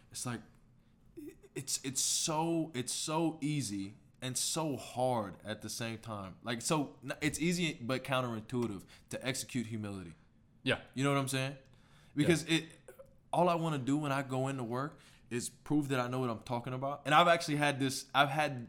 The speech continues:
Speaker 1: conversations around this very recently, and I've actually started, you, you'll be surprised to know, I'm not in my client boss's good graces right now. And I think we,
Speaker 2: What?
Speaker 1: we, we, we touched on this a little bit earlier, but it was, it, it's like,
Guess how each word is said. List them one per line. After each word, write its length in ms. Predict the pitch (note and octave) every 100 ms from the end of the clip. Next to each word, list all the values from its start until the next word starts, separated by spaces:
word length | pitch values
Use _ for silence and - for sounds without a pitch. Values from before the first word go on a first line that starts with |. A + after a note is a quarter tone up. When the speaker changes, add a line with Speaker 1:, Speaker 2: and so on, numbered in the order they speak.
| -
Speaker 1:
conversations 840 | - C#3 D3+ B2 - C3+ C3 C#3 A2
around 420 | G2 A2 C3 C3
this 240 | C#3 C#3+ - - -
very 240 | A#2 C#3 C3
recently, 600 | A2 C3+ D#3 A2 C#3+ C#3+
and 120 | B2+
I've 100 | C3
actually 260 | D3+ E3 C#3+
started, 380 | - D3 C3 A#2+
you, 140 | C3 B2+
you'll 220 | A#2+ C#3
be 100 | C#3
surprised 480 | D3+ D3 D#3 D3 D3
to 60 | C#3
know, 280 | D3 C3 - - - - - - -
I'm 180 | C#3
not 240 | C#3+ D#3+ E3
in 260 | D3+ B2+ A2+ -
my 340 | C3+ C3 B2 G2 - -
client 640 | - - C3+ C#3+ C3+ G2
boss's 480 | A#2+ A#2+ B2 A#2+ G2+
good 240 | A2 B2+
graces 480 | A2 A2+ C3+ A2 G2+
right 200 | G2+ G#2+
now. 200 | F2 F2 -
And 80 | C#3
I 40 |
think 180 | D#3+ F#3
we, 100 | C3
Speaker 2:
What? 540 | C3+ D3 C#3+ D3 D#3+ F#3+
Speaker 1:
we, 140 | F#3+
we, 180 | F3 F#3
we 160 | F3+ F#3+
touched 360 | - G#3+ G#3+
on 80 | F#3
this 180 | F3 E3+
a 20 |
little 160 | E3 D#3
bit 120 | C#3
earlier, 220 | D#3 F3+ D#3
but 160 | C#3
it 40 | C#3
was, 220 | C#3+ C#3+
it, 180 | D3+ D3+
it's 220 | D3 -
like, 200 | D3+ C3+